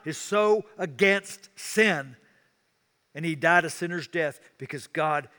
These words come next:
is so for people. The judge took our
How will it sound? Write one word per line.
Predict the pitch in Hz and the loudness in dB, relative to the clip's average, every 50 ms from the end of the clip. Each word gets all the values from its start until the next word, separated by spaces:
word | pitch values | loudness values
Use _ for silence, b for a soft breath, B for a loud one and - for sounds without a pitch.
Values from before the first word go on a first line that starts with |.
| b _ | b _
is | 135 135 - | -10 -10 -10
so | - - - 165 156 147 143 139 135 127 _ _ | -12 -10 -8 -6 -6 -6 -6 -8 -10 -16 _ _
for | _ _ _ - - 170 160 156 147 139 135 127 120 113 - _ _ _ - | _ _ _ -10 -8 -6 -4 -4 -4 -6 -6 -6 -8 -10 -14 _ _ _ -14
people. | - 151 139 135 - - 113 113 b b b _ | -10 -10 -10 -10 -10 -14 -18 -18 b b b _
The | - 160 | -10 -10
judge | 135 117 - - 202 220 208 196 185 175 165 143 - - b b b b _ | -8 -8 -2 0 0 2 2 0 0 -2 -4 -6 -10 -12 b b b b _
took | - - 190 190 175 - - - - _ _ _ | -6 -4 -4 -4 -4 -6 -10 -16 -20 _ _ _
our | - 165 160 160 156 147 123 | -2 0 0 0 -2 -4 -6